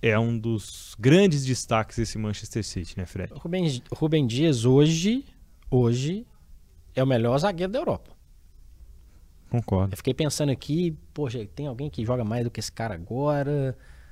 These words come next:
Speaker 2: Hum, não achei. Então, pra mim, é o Rubem Dias.
Speaker 1: E na esquerda, Fred, o Akanji do City ou o Bastoni da Inter de Milão?
Speaker 2: Assim como o Ake,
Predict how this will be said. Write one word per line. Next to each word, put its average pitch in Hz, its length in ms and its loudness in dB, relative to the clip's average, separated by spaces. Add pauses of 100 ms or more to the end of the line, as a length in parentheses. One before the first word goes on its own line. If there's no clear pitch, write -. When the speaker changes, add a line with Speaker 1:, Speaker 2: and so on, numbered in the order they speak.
(220)
Speaker 2:
Hum, 143 420 -8 (260)
não 151 160 8
achei. 104 360 2 (680)
Então, 101 240 -4
pra 117 160 2
mim, 117 240 4 (640)
é 107 140 2
o 107 60 4
Rubem 139 260 6
Dias. - 560 -6 (1400)
Speaker 1:
E 151 60 -2
na 156 120 2
esquerda, 110 480 2
Fred, 101 360 2
o 101 80 4
Akanji 156 760 4
do 113 160 -2
City - 640 -2
ou 156 320 2
o 156 80 2
Bastoni 127 800 4 (400)
da 123 180 4
Inter 120 240 2
de 117 120 2
Milão? 98 280 4 (300)
Speaker 2:
Assim 92 280 -6
como 107 200 -2
o 139 60 2
Ake, 143 420 -6